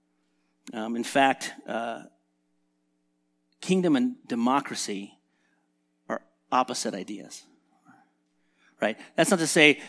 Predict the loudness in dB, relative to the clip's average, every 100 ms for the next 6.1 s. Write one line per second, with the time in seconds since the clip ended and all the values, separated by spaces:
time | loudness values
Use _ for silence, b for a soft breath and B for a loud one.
0 | -2 2 2 2 0 0 0 0 0 0
1 | 0 0 -4 -4 -2 -2 -4 -6 -4 -4
2 | -2 -2 -2 -4 -4 -4 -8 -6 -8 -8
3 | -10 -10 -8 -8 -8 -8 -8 -8 -4 -2
4 | -2 b b -4 0 2 2 B B -4
5 | 0 4 4 2 0 -2 -2 -2 0 0